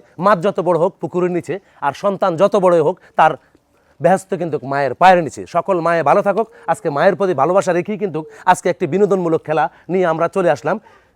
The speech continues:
দক্ষিণ শিলমুড়ি নয় নং ইউনিয়ন লগ্নসর পূর্ব পাড়াতে। এখানে আমরা একটা ব্যতিক্রম খেলার আয়োজন করছি। এই যে আমার খালাম্মা দেখতে পাচ্ছি এখানে বিশটি বল এখান থেকে ড্রপ করবে, আর ড্রপ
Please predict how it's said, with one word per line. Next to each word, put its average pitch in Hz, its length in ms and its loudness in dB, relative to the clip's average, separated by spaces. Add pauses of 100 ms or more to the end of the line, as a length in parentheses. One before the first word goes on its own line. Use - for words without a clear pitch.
(220)
দক্ষিণ 233 380 2
শিলমুড়ি 214 380 2
নয় 190 160 2
নং 214 100 2 (140)
ইউনিয়ন 196 300 2 (720)
লগ্নসর 180 480 2 (240)
পূর্ব 208 180 0 (100)
পাড়াতে। 113 240 -4 (160)
এখানে 220 220 -4
আমরা 220 140 -2
একটা 202 160 -6
ব্যতিক্রম 214 420 -4
খেলার 185 180 -4 (100)
আয়োজন 190 280 -2
করছি। 165 180 -12 (340)
এই 240 80 2
যে 247 120 0
আমার 220 140 0 (400)
খালাম্মা 208 400 0
দেখতে 202 200 -8
পাচ্ছি - 220 -6
এখানে 180 220 -4
বিশটি 185 280 -6
বল 175 120 2 (320)
এখান 220 180 0
থেকে 233 200 -2
ড্রপ 202 220 4
করবে, 233 260 4
আর 170 140 -2
ড্রপ 214 140 0